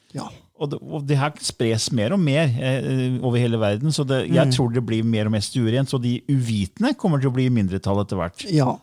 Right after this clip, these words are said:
Speaker 2: Det,
Speaker 1: det,
Speaker 2: det tror jeg faktisk.
Speaker 1: det, det tror jeg også. Eh, men uvitenhet er, handler egentlig bare om hva man ikke vil se.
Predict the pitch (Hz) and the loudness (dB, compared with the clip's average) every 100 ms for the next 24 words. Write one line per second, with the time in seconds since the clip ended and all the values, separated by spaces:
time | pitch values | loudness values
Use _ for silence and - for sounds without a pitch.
0 | - 147 151 160 139 123 101 90 - 85 | -6 0 4 4 2 0 0 -2 -8 -10
1 | - 175 156 160 147 151 139 147 139 123 | -10 -8 0 2 2 0 0 0 0 -2
2 | 113 139 - - - - - - - 156 | -4 -4 -6 -8 -18 -18 -20 -8 0 2
3 | 156 165 156 170 156 127 120 - 156 170 | 2 2 2 2 2 0 -2 -2 2 2
4 | 185 - - - 139 - 143 175 151 131 | 0 -6 -16 -8 -6 -4 -4 0 0 0
5 | - 123 113 139 139 131 127 113 131 - | 0 0 0 0 2 2 2 0 -2 -6
6 | - 135 117 117 170 - - 147 170 | -2 -2 0 0 0 -4 -2 0 2